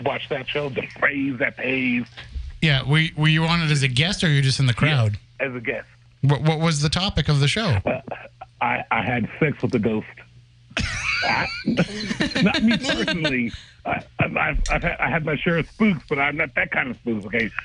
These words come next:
Speaker 1: for shizzle. No, no, not me. I was, I was talking about something else. I had some pictures I brought onto the show, and I'm talking about the ghost that's in the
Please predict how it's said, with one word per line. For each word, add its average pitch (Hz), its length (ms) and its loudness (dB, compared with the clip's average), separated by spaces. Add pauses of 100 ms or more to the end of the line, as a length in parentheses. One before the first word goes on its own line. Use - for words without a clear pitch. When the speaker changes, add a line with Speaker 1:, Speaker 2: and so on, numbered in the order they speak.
(120)
Speaker 1:
for - 100 -4
shizzle. 113 380 -2 (200)
No, 196 240 2
no, 175 180 -2
not 143 260 -2
me. 165 260 2
I 117 80 0
was, 123 180 -4 (160)
I 127 120 0
was 127 180 -2 (140)
talking 120 280 -2
about 113 260 0
something 117 300 -2
else. 90 180 -4 (400)
I - 60 2
had 120 120 0
some 113 120 -2
pictures - 360 2
I 107 100 2
brought 104 260 0
onto 98 280 -2
the 92 100 -6
show, 98 280 0
and 92 160 2
I'm 87 140 -2 (400)
talking 127 260 0
about 113 200 0
the - 80 -2
ghost 110 300 0
that's 110 200 -6
in 104 100 -4
the 90 80 -8